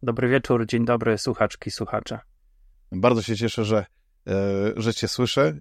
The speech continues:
Speaker 2: że, mm, no szkoda, że Akat, e, nie ma z nami Juliusza, ale, e, tym razem Juliusz o coś się właśnie, e, złapał, jakiegoś, jakieś chrupsko, no ale, e, na pewno, e, szybko wyzdrowieje i już teraz, e,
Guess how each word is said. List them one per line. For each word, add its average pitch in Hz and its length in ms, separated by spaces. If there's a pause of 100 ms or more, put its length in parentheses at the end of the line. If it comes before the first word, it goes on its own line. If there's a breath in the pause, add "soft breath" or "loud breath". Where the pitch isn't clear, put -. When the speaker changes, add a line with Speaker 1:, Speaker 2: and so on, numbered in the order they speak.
(120)
Speaker 2:
że, 101 260
mm, 98 420 (440 soft breath)
no 127 80
szkoda, 170 220
że 147 120
Akat, 139 320
e, 123 60 (460)
nie 120 140
ma 120 100
z 110 40
nami 120 180
Juliusza, 117 440
ale, 113 160
e, 107 320
tym 113 160
razem 110 240
Juliusz 110 320
o 107 140
coś - 200
się 107 180
właśnie, 104 380 (500)
e, 98 540
złapał, 110 340
jakiegoś, 104 560
jakieś 107 300
chrupsko, 113 540 (280)
no 107 120
ale, 113 220 (140)
e, 95 420
na 98 140
pewno, 107 300 (580)
e, 98 100
szybko 117 320
wyzdrowieje 107 600
i 113 140
już 110 200
teraz, 113 360
e, 107 140